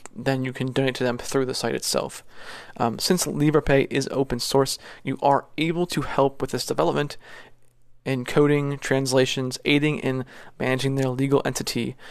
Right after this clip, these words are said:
And by doing this, by joining the project and contributing to make it better,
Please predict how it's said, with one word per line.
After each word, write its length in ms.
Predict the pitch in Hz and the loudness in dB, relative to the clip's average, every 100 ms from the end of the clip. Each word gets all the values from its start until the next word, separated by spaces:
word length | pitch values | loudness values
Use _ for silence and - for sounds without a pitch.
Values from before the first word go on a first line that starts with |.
| - - | -20 -10
And 100 | - | 0
by 140 | 127 135 131 - | 2 2 -2 2
doing 340 | 196 240 165 | 6 8 6
this, 260 | 107 - - - - | 2 -2 -4 -10 -2
by 180 | 135 | 2
joining 320 | 135 143 185 190 | 2 4 4 4
the 80 | |
project 380 | - 143 135 135 | 2 2 2 -2
and 100 | 135 | -6
contributing 720 | - 123 - 202 147 127 123 - - - | -6 -2 2 2 2 0 -4 -12 -16 -4
to 100 | 139 | -2
make 140 | 127 | 0
it 160 | 117 131 | 0 2
better, 320 | 170 131 | 4 2